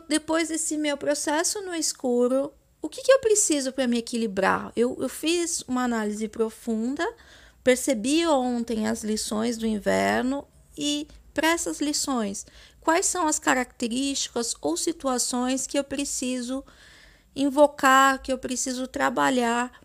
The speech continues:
pra me equilibrar, porque amanhã é dia de equilíbrio. Então, além dos projetos, né, pra um ano, as sementes que serão plantadas pras próximas quatro estações,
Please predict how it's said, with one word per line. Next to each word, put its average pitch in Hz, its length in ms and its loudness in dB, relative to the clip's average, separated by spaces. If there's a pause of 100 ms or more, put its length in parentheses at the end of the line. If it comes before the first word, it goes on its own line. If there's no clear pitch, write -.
(380)
pra 277 240 2
me 294 400 0
equilibrar, 226 1080 0
porque 233 240 -4
amanhã 262 380 0
é - 20 0
dia 262 140 -4
de 254 80 -4
equilíbrio. 233 640 -4 (1000)
Então, 349 180 0
além 381 220 0
dos 494 140 -2
projetos, 233 1000 4 (200)
né, 285 360 -2 (120)
pra 208 260 -2
um 208 220 0
ano, 240 680 4
as 233 100 0
sementes 220 380 -4
que - 80 -10
serão 196 260 -4
plantadas 190 800 -2 (420)
pras 233 280 2
próximas 190 540 0
quatro 180 340 -6
estações, 214 880 -4